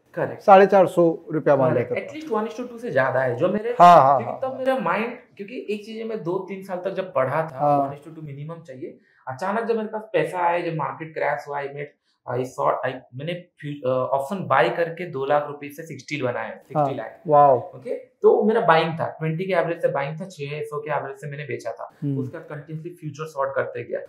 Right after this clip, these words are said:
Speaker 2: हम्म।
Speaker 1: उसके बाद जब पैसे आने लगा, ज्यादा पैसा होने लगा, तो फिर ऑप्शन सेलिंग में मैं आने लगा।
Speaker 2: श्योर।
Speaker 1: यहाँ पे मुझे ये सारे इशू आने लगा, क्योंकि that time I'm a trend trader, मतलब ट्रेंड फॉलो करता था,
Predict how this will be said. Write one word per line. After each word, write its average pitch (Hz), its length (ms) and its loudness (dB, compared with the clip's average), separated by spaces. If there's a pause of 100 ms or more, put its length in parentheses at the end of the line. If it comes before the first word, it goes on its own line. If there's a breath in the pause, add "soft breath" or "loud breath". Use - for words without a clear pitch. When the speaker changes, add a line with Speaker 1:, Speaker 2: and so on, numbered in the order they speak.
Speaker 2:
हम्म। 151 200 0
Speaker 1:
उसके 135 240 -6
बाद 190 180 2
जब 185 120 -2
पैसे 151 240 2
आने 151 220 -4
लगा, 151 220 0
ज्यादा 131 220 4
पैसा 143 280 -2
होने 139 160 -8
लगा, 143 220 -2
तो 180 60 -2
फिर 175 160 -6
ऑप्शन 139 260 -2
सेलिंग 131 380 -8
में 151 140 -8
मैं 156 80 2
आने 123 220 2
लगा। - 220 -2 (120)
Speaker 2:
श्योर। - 440 0
Speaker 1:
यहाँ 165 260 0
पे 240 120 0
मुझे 208 200 0
ये 180 160 -4
सारे 160 300 -2
इशू 151 200 -8
आने 147 200 -4
लगा, 147 160 2
क्योंकि 156 240 -6
that - 340 -4 (120)
time 175 120 -2
I'm 156 140 -2
a 165 120 -2
trend 143 300 -4 (920 loud breath)
trader, 131 400 8
मतलब 160 220 4
ट्रेंड 196 360 6
फॉलो 156 260 12
करता 123 320 4
था, - 220 -10